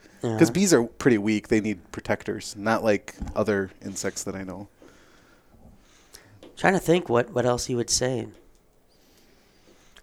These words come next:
Speaker 2: I would say, like, maybe, like,
Speaker 1: Oh, wait, no,
Speaker 2: his
Speaker 1: Ben,
Speaker 2: basement.
Speaker 1: Ben, I was gonna say, Ben
Speaker 2: 'Cause he
Speaker 1: doesn't
Speaker 2: doesn't
Speaker 1: like
Speaker 2: like to go a lot
Speaker 1: traveling,
Speaker 2: of places, so,
Speaker 1: <laughs> so
Speaker 2: so maybe Ben's basement.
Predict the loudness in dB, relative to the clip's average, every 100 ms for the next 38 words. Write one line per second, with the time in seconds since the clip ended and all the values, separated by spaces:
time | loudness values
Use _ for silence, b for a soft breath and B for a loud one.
0 | 2 4 4 4 6 6 4 0 0 2
1 | 2 4 4 4 0 -18 -18 B B 8
2 | 8 8 12 10 10 8 6 6 0 -4
3 | -6 2 4 6 6 4 6 8 10 10
4 | 10 10 10 10 10 12 12 12 10 8
5 | 6 8 8 6 6 8 8 4 0 0
6 | 0 4 6 8 10 8 8 8 6 4
7 | 4 4 4 2 2